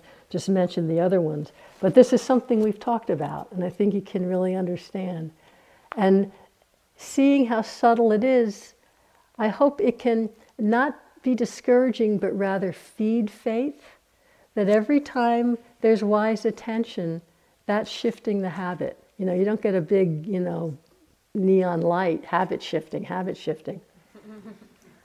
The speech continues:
But each time it is, it is shifting something.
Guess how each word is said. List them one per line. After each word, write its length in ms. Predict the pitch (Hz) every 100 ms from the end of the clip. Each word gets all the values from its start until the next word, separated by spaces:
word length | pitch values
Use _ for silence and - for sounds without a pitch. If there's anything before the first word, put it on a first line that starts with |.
| _ 277 - - - _ _ _ 277 285 - - - _ -
But 280 | 175 175 175
each 240 | 196 196
time 500 | - 220 208 160 156 - _ _ _ _ _
it 160 | 190 170
is, 220 | 160 151 - -
it 160 | 202 175
is 140 | 180
shifting 480 | - - 185 - 160
something. 460 | - 160 139 -